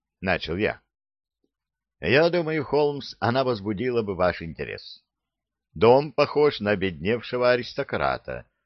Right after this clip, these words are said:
который вынужден ютиться среди простолюдинов. Вам ведь такие места знакомы.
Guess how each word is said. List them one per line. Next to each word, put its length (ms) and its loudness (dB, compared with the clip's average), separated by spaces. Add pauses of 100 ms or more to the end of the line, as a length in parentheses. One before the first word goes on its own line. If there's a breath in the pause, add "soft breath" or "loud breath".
(360)
который 400 2
вынужден 540 -2
ютиться 720 -6
среди 420 -6
простолюдинов. 960 -6 (880)
Вам 340 4
ведь 340 -8
такие 320 0
места 340 -2
знакомы. 640 -8